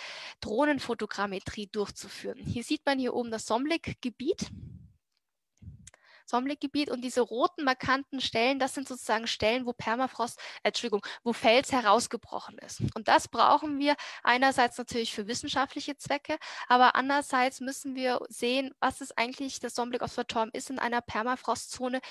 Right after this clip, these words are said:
was heißt das für uns, wie können wir unsere Infrastruktur schützen? Und da ist es tatsächlich passiert, dadurch, dass es wärmer wurde, der Klimafro-, Permafrost getaut ist,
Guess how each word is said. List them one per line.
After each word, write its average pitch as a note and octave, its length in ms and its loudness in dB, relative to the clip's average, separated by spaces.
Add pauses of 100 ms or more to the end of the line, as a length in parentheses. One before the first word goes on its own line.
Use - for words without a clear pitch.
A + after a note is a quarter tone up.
(200)
was - 240 0
heißt A#3+ 280 4
das B3 140 -4
für - 140 -6
uns, B3+ 300 -8
wie C4 100 -2
können B3+ 400 -2
wir B3 180 -2
unsere A#3 320 -6
Infrastruktur A#3 1080 -4 (300)
schützen? - 840 -6 (760)
Und A#3 220 -6
da B3 320 4 (1200)
ist B3+ 200 0
es D#4 120 -4
tatsächlich A#3 600 -2
passiert, B3 500 0 (120)
dadurch, A3 360 2
dass A3 200 -12
es - 120 -12
wärmer A3+ 320 -2
wurde, C4 240 0
der G#3+ 120 -2
Klimafro-, A3+ 500 -8 (260)
Permafrost G#3 640 -4
getaut G3+ 480 -2 (260)
ist, - 260 0